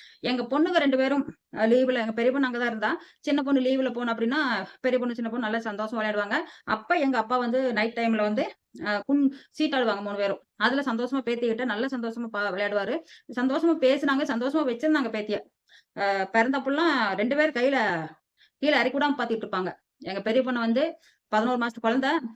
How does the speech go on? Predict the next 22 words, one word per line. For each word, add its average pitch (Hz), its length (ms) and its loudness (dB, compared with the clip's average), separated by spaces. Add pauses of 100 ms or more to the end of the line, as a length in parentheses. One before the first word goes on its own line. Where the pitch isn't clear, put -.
சளி 240 240 -2
பிடிச்சிருச்சு. 254 400 -4 (100)
பதினோரு 233 280 -4
மாசம் 226 180 -4
இல்ல, 196 100 -2
ஆறு 233 120 0
மாசமோ, 262 220 -4
ஏழு 233 100 -2
மாசமோ, 226 280 -4 (440)
இந்த 208 200 -4
மாதிரி 254 160 0
கார்த்திகை 240 280 2
மாசம் 247 280 -2
தான், 214 200 2
தை 214 140 -2
மாசம் 240 220 -4
பனியில 226 280 2
தான், 214 180 2 (240)
கார்த்திகையில 240 400 2
தான் 233 100 -2
பிறந்தாப்படி. 202 420 -4 (840)
ஆ, 180 140 -4